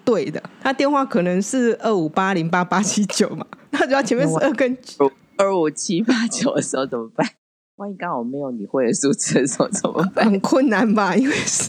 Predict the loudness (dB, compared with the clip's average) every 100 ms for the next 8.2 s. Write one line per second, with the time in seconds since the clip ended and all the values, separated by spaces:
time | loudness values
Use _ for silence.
0 | 0 0 2 0 2 2 2 2 2 2
1 | 2 2 -2 -4 -2 0 0 0 0 2
2 | 0 0 -2 -2 0 0 2 0 0 -4
3 | -6 -8 -10 -20 _ -20 -20 -20 -20 -20
4 | -12 -8 -8 -8 -12 -10 -6 -6 -6 -12
5 | _ _ -20 -20 -8 -2 -2 0 0 2
6 | 0 0 0 2 2 2 2 0 0 -2
7 | -2 0 0 0 0 0 0 0 0 -2
8 | -2